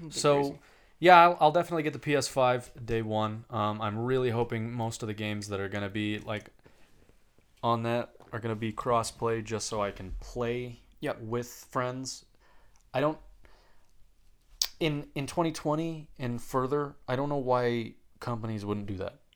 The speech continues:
Speaker 1: What?
Speaker 2: Cross-play.
Speaker 1: Cross-play?
Speaker 2: I, I don't know why they wouldn't do it.
Speaker 1: Yeah, I don't get that either.
Speaker 2: I
Speaker 1: I,
Speaker 2: feel like you would
Speaker 1: I get,
Speaker 2: sell
Speaker 1: I guess I get first-person shooters not wanting to be on P C and Xbox.
Speaker 2: Yeah.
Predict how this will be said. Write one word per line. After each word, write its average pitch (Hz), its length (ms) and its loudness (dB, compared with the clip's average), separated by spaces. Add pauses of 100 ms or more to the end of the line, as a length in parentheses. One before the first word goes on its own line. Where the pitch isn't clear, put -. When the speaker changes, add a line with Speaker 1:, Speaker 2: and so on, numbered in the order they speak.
(100)
Speaker 1:
What? - 340 0 (120)
Speaker 2:
Cross-play. - 420 -4
Speaker 1:
Cross-play? 214 480 0
Speaker 2:
I, 123 40 -2 (160)
I 127 60 -2
don't 120 140 0
know 123 80 -4
why 120 160 -2
they 110 80 -2
wouldn't 101 220 -8
do 120 140 -2
it. 156 100 -4 (400)
Speaker 1:
Yeah, 208 320 8
I 202 40 6
don't 214 120 2
get 180 120 2
that 147 140 0
either. 127 220 -2 (180)
Speaker 2:
I 123 80 0
Speaker 1:
I, 156 80 0
Speaker 2:
feel 147 140 4
like 127 240 4
you 120 100 -4
would 117 120 2
Speaker 1:
I - 40 4
get, 226 320 6
Speaker 2:
sell 139 220 4
Speaker 1:
I - 20 6
guess 196 260 6
I 220 80 2
get 156 340 2
first-person 147 680 -6
shooters 143 460 -6
not 135 180 -4
wanting 135 200 -4
to 131 60 -4
be 131 220 -4
on 123 360 -6 (520)
P 143 160 -8
C 135 340 -6
and 123 200 -8
Xbox. 139 720 -8
Speaker 2:
Yeah. 98 180 -8